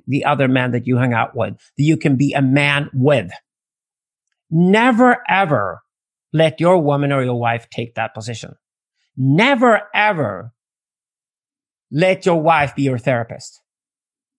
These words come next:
You become a mommy's boy in no second at all. At the end of the day, she will be disgusted with you and probably leave you. Women do not want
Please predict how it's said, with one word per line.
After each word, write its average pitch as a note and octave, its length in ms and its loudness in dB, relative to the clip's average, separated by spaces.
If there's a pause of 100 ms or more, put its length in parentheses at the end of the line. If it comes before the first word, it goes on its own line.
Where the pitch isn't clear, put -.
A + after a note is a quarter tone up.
(460)
You F3 160 2
become F#3+ 260 2
a E3 60 2
mommy's G3+ 480 0
boy G3 300 2
in C3+ 220 0
no E3+ 180 2
second E3+ 400 -2
at C#3 100 0
all. C3 420 0
At D3+ 200 -2
the E3 100 0
end E3 100 2
of D3 120 0
the D3+ 60 0
day, C#3 240 0
she C#3 180 -2
will B2+ 100 -2
be B2 100 -4
disgusted F3 580 -4
with D#3+ 180 -2
you D3+ 100 2
and C3+ 100 0
probably C3 380 0
leave A#2+ 260 -2
you. - 140 -18 (800)
Women A#3 380 4
do F3+ 140 4
not F3+ 420 0
want D#3+ 300 -2